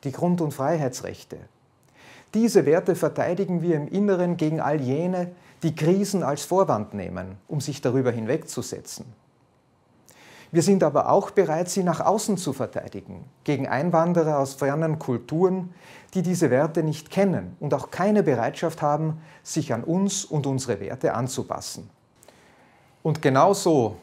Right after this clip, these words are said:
wollen wir unsere gesellschaftlichen Konventionen und Traditionen erhalten und verteidigen.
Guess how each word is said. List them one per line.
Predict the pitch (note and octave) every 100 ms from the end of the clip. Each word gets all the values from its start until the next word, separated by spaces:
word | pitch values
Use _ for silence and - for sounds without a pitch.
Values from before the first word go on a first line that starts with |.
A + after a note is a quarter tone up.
| -
wollen | D#3+ B2+ B2
wir | B2 A#2+
unsere | B2+ C3+
gesellschaftlichen | A2 C3 A#2+ C3+ D#3+ D#3 C#3+ C3+
Konventionen | B2+ B2 B2 A#2 B2+ B2+ D3+ D3
und | C#3
Traditionen | D3 D3+ D3 - G2+ G#2 A2
erhalten | G2 G2+ G#2 A2+ - D#3 D#3 -
und | D3 C3+
verteidigen. | D3+ C3+ C3+ A#2+ G2+ G#2